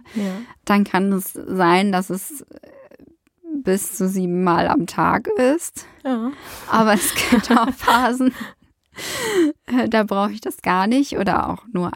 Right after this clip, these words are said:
Speaker 2: einmal am Tag. Und in dem Alltag, je nachdem, wie und wann mein Partner auch zu Hause ist, dann
Speaker 1: Mhm.
Speaker 2: hole ich mir das auch,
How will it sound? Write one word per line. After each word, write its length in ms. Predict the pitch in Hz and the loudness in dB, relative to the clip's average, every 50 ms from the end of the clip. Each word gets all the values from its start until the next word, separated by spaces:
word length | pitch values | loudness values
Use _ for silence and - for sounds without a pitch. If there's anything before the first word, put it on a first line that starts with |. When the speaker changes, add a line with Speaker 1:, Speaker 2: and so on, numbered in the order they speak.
| - | -2
Speaker 2:
einmal 320 | 180 190 196 196 196 196 196 | -2 0 0 0 0 0 0
am 160 | 196 214 226 | 0 -2 -2
Tag. 420 | - - 226 226 233 240 247 - | -2 0 0 2 2 0 0 -2
Und 260 | - 196 202 196 196 | -4 -2 -2 -2 -4
in 160 | - - 185 190 | -4 -4 -2 0
dem 160 | 190 190 - | 0 0 0
Alltag, 840 | - - 185 196 208 226 - - 226 226 226 233 240 247 - - - _ - - - - - _ _ _ _ _ - | 0 0 0 0 0 -2 0 0 2 4 4 2 2 0 -4 -8 -16 _ -20 -20 -20 -20 -20 _ _ _ _ _ -16
je 240 | - 208 208 214 | -4 0 2 4
nachdem, 840 | 214 214 214 214 - - 208 202 202 208 214 208 208 196 185 185 185 185 | 4 4 2 0 -2 -4 -2 0 0 0 0 0 -2 -2 -4 -6 -2 0
wie 220 | 202 214 220 208 | 0 2 2 2
und 180 | 190 196 196 185 | 2 2 2 2
wann 200 | 175 175 190 190 | 2 2 2 0
mein 500 | 190 175 180 175 175 180 175 - - - _ _ _ - - | 0 0 0 0 0 -2 -4 -6 -8 -14 _ _ _ -20 -12
Partner 500 | - - 185 190 202 - 185 185 175 - | -2 0 0 0 2 2 0 2 2 0
auch 140 | 180 - - | -2 -2 -6
zu 240 | - - 185 185 | -4 -4 -4 -2
Hause 300 | - 170 170 180 190 214 | 0 -2 -2 -2 -2 -2
ist, 260 | 208 - 240 254 - - - - | -4 -4 -4 -6 -8 -14 -12 -6
dann 220 | - 190 196 202 208 | -4 -2 -2 -2 0
Speaker 1:
Mhm. 1040 | 214 208 196 185 175 175 196 214 - _ _ _ _ _ _ 381 - _ _ - 214 | 2 2 0 0 -2 -4 -6 -8 -10 _ _ _ _ _ _ -20 -20 _ _ -6 -2
Speaker 2:
hole 180 | 233 208 202 190 | 0 2 2 0
ich 140 | 196 - - | 0 -2 -4
mir 120 | 247 - | -2 -2
das 200 | - - 190 - | 0 -2 -2 -2
auch, 200 | - - 175 190 | 0 0 0 0